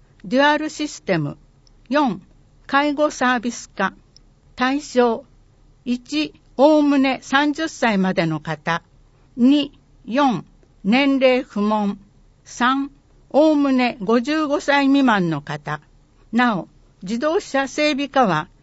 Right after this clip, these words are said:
高等学校卒業、見込み以上。募集人数、一、二、三、四、いずれも若干名。なお、直前の募集で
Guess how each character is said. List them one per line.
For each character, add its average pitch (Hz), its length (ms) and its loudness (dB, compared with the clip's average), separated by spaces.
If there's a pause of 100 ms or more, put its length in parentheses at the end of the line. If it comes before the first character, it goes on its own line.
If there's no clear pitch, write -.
(180)
高 302 200 -2
等 302 240 0
学 294 280 0
校 185 200 -2
卒 208 400 -4
業、 226 340 0 (340)
見 233 160 0
込 285 200 2
み 277 360 0
以 240 160 -2
上。 156 280 -4 (580)
募 233 180 2
集 311 340 -4
人 294 400 2
数、 151 260 -6 (540)
一、 285 480 -4 (420)
二、 285 480 0 (220)
三、 269 460 0 (340)
四、 233 360 -2 (300)
い 240 140 -2
ず 294 160 -2
れ 294 120 2
も 269 160 2 (160)
若 220 160 0
干 240 420 0
名。 139 220 -8 (540)
な 233 240 -2
お、 156 120 -10 (300)
直 269 280 -2
前 320 180 2
の 302 180 2
募 269 180 2
集 269 320 -2
で 240 240 0